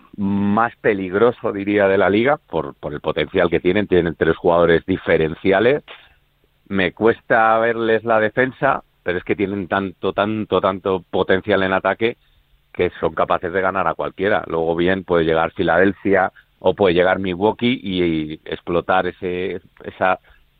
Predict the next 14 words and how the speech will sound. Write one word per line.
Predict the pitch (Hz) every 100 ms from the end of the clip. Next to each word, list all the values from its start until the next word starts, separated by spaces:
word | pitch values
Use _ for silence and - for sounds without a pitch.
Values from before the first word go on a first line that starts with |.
| _
debilidad | 98 95 90 87 87 98
interior, | 101 98 90 98
entre | 98 98 90
comillas, | 95 104 104 117 117
para, | 117 92 78 - _ _ _ _ _ -
para | 92
dar | 82 87
algún | 95 92 82
susto. | 90 - 104 82
Pero | 85 80
es | 71
verdad | 80 76 80
que, | 80
eh, | 85